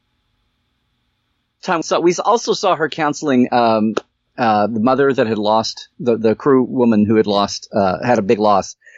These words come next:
They actually fin-, that's like the third, fourth se-, third season. They finally built her that office with the wavy couch. Um, 'cause, you know, it's just, it's part of the story of Troy where it was all about being the empath. You know, "I feel pain." And then the pilot goes down, they went,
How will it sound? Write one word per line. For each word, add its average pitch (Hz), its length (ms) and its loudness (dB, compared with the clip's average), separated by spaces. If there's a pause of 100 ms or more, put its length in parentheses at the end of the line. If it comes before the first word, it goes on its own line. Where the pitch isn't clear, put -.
(220)
They 156 160 4
actually 180 280 -2
fin-, 175 300 -2
that's 175 180 -2
like - 140 -6
the 190 100 -4
third, 180 300 0
fourth 170 160 0
se-, 175 260 0
third 185 180 2
season. 139 280 2
They 131 100 4
finally 175 360 -2
built 147 260 -2
her 156 100 -2
that 123 160 0
office 107 460 -2
with 110 140 -6
the 110 100 -2
wavy 113 380 2
couch. - 600 -4 (840)
Um, 101 460 0 (340)
'cause, 160 140 -4
you 214 80 2
know, 180 100 6
it's 147 140 0
just, 208 220 -4
it's 151 320 -4
part 208 220 0
of 165 80 -8
the 139 60 -6
story 180 340 0
of 120 100 -4
Troy 131 500 0
where 127 280 0
it 131 220 -4
was 135 140 -6
all 151 160 2
about 156 260 0
being 151 240 -4
the 139 180 -2
empath. 135 560 -2 (340)
You 123 100 -8
know, 120 100 0
"I 220 140 2
feel 302 240 -2
pain." 311 560 -2 (420)
And 175 220 -2
then 180 180 2
the 156 80 0
pilot 196 420 0
goes 147 220 2
down, 151 240 0
they 139 140 -2
went, 135 240 -2